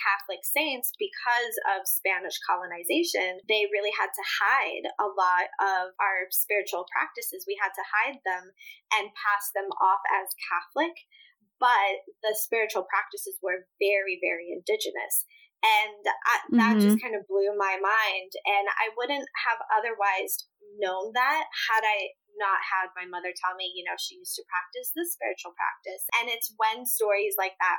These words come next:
Speaker 1: are being passed down that we can really start to look into, well, what is it that I have been blind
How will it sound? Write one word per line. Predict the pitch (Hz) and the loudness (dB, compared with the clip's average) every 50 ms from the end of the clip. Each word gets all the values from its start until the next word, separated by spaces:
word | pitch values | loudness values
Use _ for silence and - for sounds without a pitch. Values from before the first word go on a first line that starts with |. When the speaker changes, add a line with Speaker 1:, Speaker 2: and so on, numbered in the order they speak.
| - | 0
Speaker 1:
are | 196 185 180 | -2 -4 -4
being | 190 185 180 185 - | -6 -10 -12 -12 -6
passed | - 185 190 - - - - | -4 -4 -4 -2 -4 -4 -2
down | 196 202 214 208 208 202 | 0 0 0 -2 -2 0
that | 196 180 - - - | 0 0 0 -2 -6
we | 202 - - | -12 -12 -10
can | 202 190 190 180 | -10 -10 -10 -10
really | 185 185 180 185 | -10 -10 -6 -4
start | - - - 202 - - - - | -4 -2 -2 -2 -4 -6 -8 -8
to | 185 180 | -6 -6
look | 185 185 - | -6 -4 -4
into, | 190 190 190 - - 190 185 180 - _ - - - _ | -6 -4 -4 -2 -2 -2 -4 -4 -8 _ -20 -20 -12 _
well, | - 226 214 214 - - - | 0 2 4 4 4 2 0
what | 226 208 226 240 269 262 - 220 | 0 0 2 2 2 2 0 0
is | 226 220 220 | 0 2 0
it | 214 208 - | -2 0 0
that | 196 196 | 0 0
I | 185 185 - | 0 -2 -2
have | 185 - - | -6 -8 -8
been | 185 175 175 _ | -14 -20 -14 _
blind | 180 175 175 185 190 208 - | -6 -4 -4 -4 -6 -4 -4